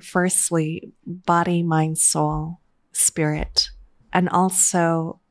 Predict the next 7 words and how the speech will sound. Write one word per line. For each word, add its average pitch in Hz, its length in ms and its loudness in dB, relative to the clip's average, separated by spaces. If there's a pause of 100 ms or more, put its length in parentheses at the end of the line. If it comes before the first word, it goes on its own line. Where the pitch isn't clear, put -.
your 180 160 4
union 170 800 4
with 160 320 0 (280)
other 160 220 2
people. - 640 -4
Because 170 520 0
when 175 520 2